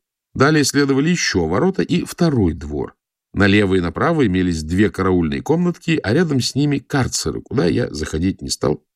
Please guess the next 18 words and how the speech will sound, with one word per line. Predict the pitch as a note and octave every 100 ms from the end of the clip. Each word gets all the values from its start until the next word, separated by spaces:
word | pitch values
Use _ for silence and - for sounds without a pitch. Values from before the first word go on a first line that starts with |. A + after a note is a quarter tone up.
| _ _ _ _ - -
из | - F2+
чистой | - A2 - G2
брезгливости. | D#2 D#2 B1+ G1+ - - - _ _ _ _ _ _ _ _ _ _ _ _ _
В | -
караулках | G#2 D3+ A3 G#3+ F3
сидели | - G#2+ A2 E3+
только | B2 B2+ - G#2
нижние | E2 F2+ F#2 E2
чины. | - - - - _ _ _ _ _ _ _ -
Персидские | C#3+ B2 E3 C3+ - D3
же | C3 C3+
офицеры, | B2+ C#3+ - F#3+ F3+ E3 C3+ _ _ _ _ - A2
как | A#2 G2
с |
легкой | B2 A#2+ - G#2
гримасой | G2 A2 G#2 F#2+ G2
заявил | F#2+ F#2 G2+ F#2+ F#2+ F#2+
урядник, | F2+ F2+ D#2+ D#2 - -